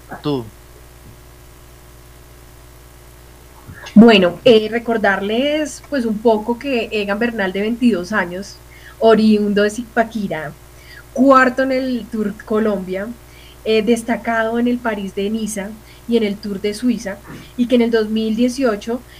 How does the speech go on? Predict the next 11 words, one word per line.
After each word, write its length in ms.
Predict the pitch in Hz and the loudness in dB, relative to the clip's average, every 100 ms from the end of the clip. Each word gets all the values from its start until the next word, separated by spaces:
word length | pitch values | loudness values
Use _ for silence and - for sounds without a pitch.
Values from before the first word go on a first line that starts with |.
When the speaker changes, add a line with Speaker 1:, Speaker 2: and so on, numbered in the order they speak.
| - | -10
Speaker 2:
estuvo 440 | 220 220 220 208 | -8 -2 -2 -2
quince 380 | - 262 247 254 | -2 -2 0 0
en 60 | 247 | -2
la 120 | 247 | 0
clasificación 760 | 254 247 240 240 220 220 202 180 | -2 -2 -4 -4 -6 -6 -10 -8
general 480 | 214 214 196 262 262 | -6 -2 -2 -2 -4
y 100 | - | -4
fue 200 | 220 185 | -2 -4
el 80 | |
mejor 320 | 190 196 202 208 | -4 -4 -4 -2
joven. 320 | 214 196 | -2 -2